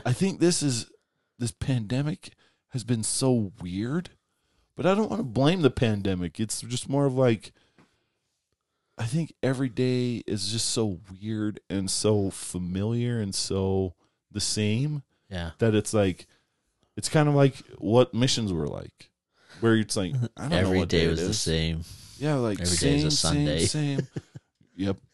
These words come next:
Speaker 1: Every day is a Sunday.
Speaker 2: Every
Speaker 1: Yeah,
Speaker 2: day is a
Speaker 1: every
Speaker 2: Sunday.
Speaker 1: day is a Sunday. And so then when Sunday rolls around, it's like, "Oh, yeah, I have to go to church.
Speaker 2: Yeah.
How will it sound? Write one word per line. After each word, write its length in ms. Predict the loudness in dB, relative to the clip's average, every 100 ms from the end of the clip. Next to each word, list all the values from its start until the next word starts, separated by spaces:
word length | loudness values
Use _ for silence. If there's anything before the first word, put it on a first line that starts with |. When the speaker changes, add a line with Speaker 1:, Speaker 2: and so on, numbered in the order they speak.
| -10
Speaker 1:
Every 220 | -6 -2
day 140 | 4 6
is 100 | 6
a 80 | 4
Sunday. 380 | 0 0 0
Speaker 2:
Every 160 | 0 0
Speaker 1:
Yeah, 60 | 0
Speaker 2:
day 60 | 0
is 180 | -2
a 40 | -6
Speaker 1:
every 140 | -4 -4
Speaker 2:
Sunday. 60 | -2 0
Speaker 1:
day 60 | 0
is 100 | 0
a 40 |
Sunday. 360 | -2 -2 -2 -4 -10 -14 -20 -20 -4
And 120 | 0 4
so 260 | 6 6
then 320 | 6 6 6
when 160 | 4 2
Sunday 340 | 4 4 6 6
rolls 260 | 6 6
around, 240 | 4 0 0
it's 100 | -4
like, 120 | -8 -8
"Oh, 80 | -8
yeah, 180 | -8 -8
I 20 |
have 100 | -12
to 80 | -14
go 120 | -14
to 60 | -14 -14
church. 380 | -14 -14 -8 4
Speaker 2:
Yeah. 220 | 6